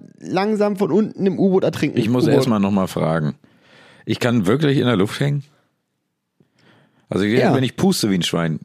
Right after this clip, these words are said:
Speaker 2: kann ich damit nicht quasi einen Mini, äh, Antrieb schaffen?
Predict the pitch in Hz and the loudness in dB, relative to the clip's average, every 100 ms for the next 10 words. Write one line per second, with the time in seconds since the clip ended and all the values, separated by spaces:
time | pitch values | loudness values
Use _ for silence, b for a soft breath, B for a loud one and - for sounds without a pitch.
0 | - 104 101 107 113 - 87 - 120 135 | -6 -4 -2 -2 -2 -2 -4 -4 -4 -6
1 | - 117 117 120 104 104 101 117 120 117 | -4 -2 0 0 0 2 2 2 2 0
2 | 90 98 101 90 - 107 104 - - - | 0 0 0 0 -2 -4 -4 -4 -4 -4
3 | - 101 127 | -4 -6 -8